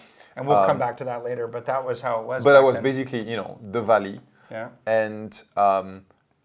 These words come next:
Speaker 2: clearly there was a funding gap between, because entrepreneurs were looking for, you know, two, three, four hundred K, and V Cs were still in the, in the model of funding, you know, these companies with five or ten million. And so I started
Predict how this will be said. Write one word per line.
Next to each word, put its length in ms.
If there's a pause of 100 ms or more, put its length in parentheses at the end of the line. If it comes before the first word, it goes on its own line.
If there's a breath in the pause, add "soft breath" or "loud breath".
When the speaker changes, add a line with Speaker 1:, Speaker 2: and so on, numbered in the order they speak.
(440)
Speaker 2:
clearly 420 (140)
there 160
was 160
a 60
funding 500
gap 340 (140)
between, 320
because 240
entrepreneurs 480
were 160
looking 320
for, 500
you 100
know, 220
two, 160
three, 240
four 180
hundred 300
K, 260 (420 loud breath)
and 340 (140)
V 120
Cs 220
were 160
still 260
in 120
the, 100 (200)
in 120
the 80
model 480
of 260
funding, 600
you 60
know, 280
these 120
companies 340
with 160
five 160
or 80
ten 260
million. 320 (480 loud breath)
And 140
so 380
I 340
started 500